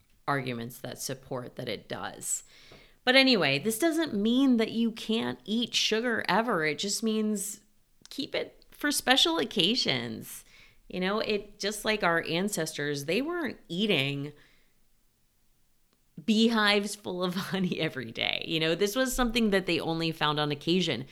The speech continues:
Berries only came around certain times of the year. You had to do a lot of exercise to actually get to the berries, and they were picking these berries. They weren't going to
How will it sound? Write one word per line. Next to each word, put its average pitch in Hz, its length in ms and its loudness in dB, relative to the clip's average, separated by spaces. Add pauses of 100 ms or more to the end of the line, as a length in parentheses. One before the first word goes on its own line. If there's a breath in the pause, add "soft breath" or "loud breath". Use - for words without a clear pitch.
(280 loud breath)
Berries 175 840 2 (300 loud breath)
only 165 220 -4
came 170 260 -2
around 160 380 -2
certain 156 360 -6
times 147 340 -2
of - 60 -12
the 151 80 -2
year. 139 380 -2
You 175 220 -2
had 143 380 -4
to 151 380 -6 (300 loud breath)
do 190 240 4
a 208 40 8
lot 170 260 4
of 165 180 -2
exercise 202 840 -2
to - 140 -4
actually 151 680 -4
get 139 300 0
to 214 120 -6
the 202 100 -2
berries, 208 540 2 (320 loud breath)
and 202 220 2
they 196 180 6
were 185 360 0
picking 311 520 0
these 143 220 -6
berries. 123 480 -6
They 151 160 -2
weren't 170 440 -4
going 180 460 0
to 156 580 -2